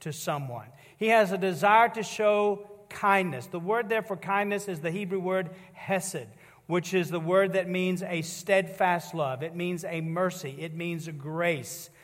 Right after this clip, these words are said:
that is extended toward other people.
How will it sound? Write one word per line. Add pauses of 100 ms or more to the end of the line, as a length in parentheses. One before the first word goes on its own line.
(200)
that
is
extended
toward
other
people.